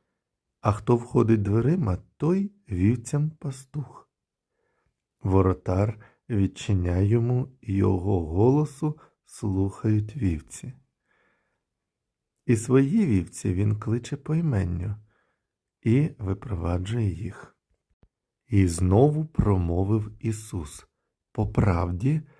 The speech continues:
по правді кажу вам,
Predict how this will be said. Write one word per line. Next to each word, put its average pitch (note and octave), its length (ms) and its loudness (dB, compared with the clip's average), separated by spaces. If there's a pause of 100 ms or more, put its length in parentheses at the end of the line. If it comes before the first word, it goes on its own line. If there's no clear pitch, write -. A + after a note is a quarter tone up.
(240)
по G#2 180 0
правді G#2+ 720 2
кажу G2+ 840 -4 (120)
вам, E2+ 500 -2